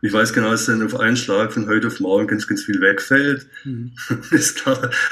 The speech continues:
Speaker 1: dass ich das vorbereiten muss.
Speaker 2: Mhm.
Speaker 1: Ähm, klar, Familie ist da,
Speaker 2: Mhm.
Speaker 1: Freundschaften und sonstige Aufgaben, aber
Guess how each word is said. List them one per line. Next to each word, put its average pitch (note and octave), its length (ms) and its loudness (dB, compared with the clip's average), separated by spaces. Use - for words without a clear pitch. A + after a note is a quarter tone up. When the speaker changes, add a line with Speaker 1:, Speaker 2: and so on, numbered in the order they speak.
Speaker 1:
dass A2+ 120 2
ich G2 60 -2
das B2 140 2
vorbereiten A2+ 640 0
muss. G2+ 320 -2
Speaker 2:
Mhm. C3+ 320 -4
Speaker 1:
Ähm, - 400 0
klar, G2+ 160 0
Familie G#2 420 4
ist - 200 -2
da, F#2+ 280 -2
Speaker 2:
Mhm. A#2 360 -10
Speaker 1:
Freundschaften F#2+ 640 -4
und - 300 -6
sonstige G2+ 480 0
Aufgaben, F#2 540 0
aber G2 320 0